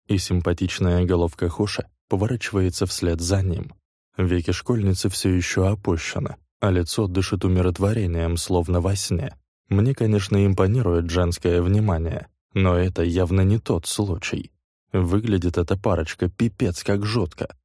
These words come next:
словно персонажи из ужастиков. А я, между прочим, никогда не любил этот жанр.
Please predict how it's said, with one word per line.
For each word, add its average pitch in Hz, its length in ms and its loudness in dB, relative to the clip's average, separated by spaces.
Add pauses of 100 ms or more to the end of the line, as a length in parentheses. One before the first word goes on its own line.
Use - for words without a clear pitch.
(120)
словно 90 440 0
персонажи 90 640 0
из 92 160 0
ужастиков. 120 840 -4 (340)
А 92 160 2
я, 87 220 2
между 104 320 0
прочим, 95 420 2
никогда 107 420 2
не 92 140 2
любил 87 320 2
этот 107 280 0
жанр. 107 460 -2